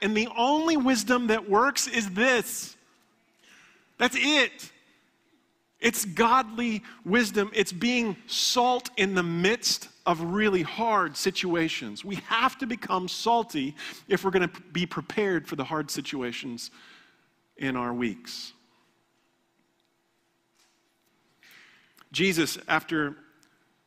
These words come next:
stating that we're gonna be the salt of the world, continues in the sermon. He says this,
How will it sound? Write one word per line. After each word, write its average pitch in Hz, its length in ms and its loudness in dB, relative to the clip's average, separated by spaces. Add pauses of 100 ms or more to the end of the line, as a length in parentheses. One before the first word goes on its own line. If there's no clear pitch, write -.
(140)
stating 151 800 0
that 135 260 -4
we're 147 120 0
gonna 156 140 2
be 147 140 2
the 131 200 0
salt 151 380 -4
of 151 100 -4
the 135 60 -6
world, 131 400 -4
continues 156 720 -2 (320)
in 143 80 -2
the 143 80 0
sermon. 165 360 0
He 131 100 -2
says 131 260 -4
this, 139 240 -4